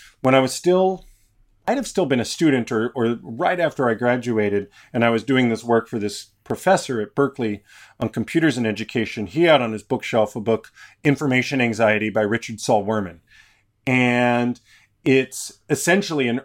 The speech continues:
urtext of information architecture. He talks about how he, how he has developed a practice of organizing information. He,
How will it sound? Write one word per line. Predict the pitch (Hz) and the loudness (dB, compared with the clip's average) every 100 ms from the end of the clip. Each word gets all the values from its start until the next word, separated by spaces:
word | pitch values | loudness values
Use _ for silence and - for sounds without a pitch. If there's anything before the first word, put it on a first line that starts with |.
| - | 4
urtext | 143 147 143 117 107 - - | 6 6 2 0 0 0 -8
of | 113 | -4
information | 123 120 131 117 107 123 | -2 -2 0 0 0 -2
architecture. | 110 110 - - 101 85 98 | 0 0 -2 -8 -10 -12 -14
He | 82 90 | -14 -2
talks | 113 117 - | 2 2 0
about | 110 104 | -2 0
how | 110 104 | 0 -2
he, | 123 117 117 _ _ _ _ _ _ _ | -2 -4 -6 _ _ _ _ _ _ _
how | 135 120 | 0 2
he | 151 | 0
has | 127 | -2
developed | 147 117 123 123 - | 0 2 2 2 -6
a | |
practice | - 135 135 117 - | 0 0 0 -6 -10
of | 104 | -4
organizing | 117 117 117 107 107 110 | -2 0 2 2 0 -2
information. | 104 101 131 156 160 104 | -4 -2 2 2 2 -4
He, | 104 139 | -4 -4